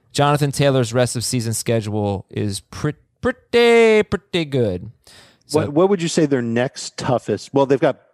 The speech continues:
Speaker 2: Baltimore, and then they've got Pittsburgh toward the end of the year.
Speaker 1: Pittsburgh week sixteen. Uh, Tennessee, they, so this is actually kind of a, a key thing 'cause they have Tennessee twice in the next five weeks, and their run defense has got a lot better.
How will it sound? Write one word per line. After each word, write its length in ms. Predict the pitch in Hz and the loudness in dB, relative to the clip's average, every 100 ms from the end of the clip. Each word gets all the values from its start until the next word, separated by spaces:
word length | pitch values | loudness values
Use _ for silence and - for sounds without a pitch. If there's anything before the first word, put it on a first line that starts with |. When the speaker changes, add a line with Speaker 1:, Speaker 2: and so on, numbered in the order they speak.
| _ | _
Speaker 2:
Baltimore, 420 | 135 156 - 160 | -2 -2 -2 -2
and 80 | 143 | -2
then 80 | 120 | 0
they've 100 | 113 | -2
got 220 | 107 - | -2 -4
Pittsburgh 420 | - 113 - 90 | -4 -6 -6 -8
toward 260 | - 87 78 | -6 -8 -6
the 100 | 78 | -6
end 120 | 76 | -6
of 60 | 80 | -6
the 80 | 80 | -6
year. 300 | - - _ | -8 -12 _
Speaker 1:
Pittsburgh 380 | 147 - 139 120 | -6 -2 -2 -2
week 160 | 123 | -4
sixteen. 480 | - 120 - - 113 - 113 | -4 -6 -6 -8 -8 -10 -4
Uh, 120 | 180 - | -4 -4
Tennessee, 680 | - 240 330 - 240 214 180 | -4 -2 -2 -2 0 2 2
they, 320 | 165 165 165 - 151 | 2 0 -2 -8 -4
so 160 | 208 190 | 0 2
this 200 | 240 226 | 0 0
is 80 | |
actually 320 | 202 180 - 151 | 0 0 -2 -2
kind 220 | 143 135 | -2 0
of 80 | 117 | -2
a, 280 | 107 87 | -4 -4
a 40 | 113 | -6
key 380 | - 127 110 104 | -2 -2 -2 -2
thing 280 | - 120 | -2 -2
'cause 200 | 104 107 | -2 -4
they 80 | 123 | -2
have 100 | 143 | -2
Tennessee 400 | - 147 139 131 | -2 -2 -2 -4
twice 380 | - 135 127 - | -2 0 0 -2
in 60 | 113 | -4
the 40 | |
next 260 | 113 110 - | -4 -6 -4
five 320 | 113 107 101 | -2 -2 -2
weeks, 420 | 113 107 - - - - - - | -6 -6 -8 -12 -12 -20 -20 -6
and 180 | 135 139 | -2 0
their 180 | 190 240 | 4 4
run 160 | 175 | 4
defense 280 | 147 127 123 | 2 0 -2
has 80 | 117 | -2
got 180 | 123 113 | -2 0
a 20 | |
lot 300 | 104 - - | -2 -4 -2
better. 460 | 127 117 87 95 | 0 0 -2 -8